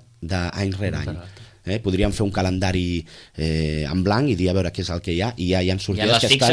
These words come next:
Speaker 1: estan,
Speaker 3: que són
Speaker 1: que estan
Speaker 3: de cada any.
Speaker 1: col·locades des
Speaker 3: Val.
Speaker 1: de, des de fa temps i que són
Speaker 3: Mhm.
Speaker 1: d'anar repetint. I això que f-, provoca també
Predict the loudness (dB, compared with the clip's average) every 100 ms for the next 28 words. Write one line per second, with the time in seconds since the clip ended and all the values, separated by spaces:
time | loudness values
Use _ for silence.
0 | 2 0 -4 -4 -2 -2 0 0 0 2
1 | 4 4 4 2 2 2 0 0 0 -2
2 | -2 -4 -6 -6 -6 -6 -4 -4 -2 -4
3 | -2 -2 -4 -6 -6 -4 -4 -6 -2 -2
4 | 0 -4 -4 -4 -4 -4 -6 -8 -8 -8
5 | -4 -2 -2 -4 -8 -12 -16 -6 0 0
6 | 0 0 0 0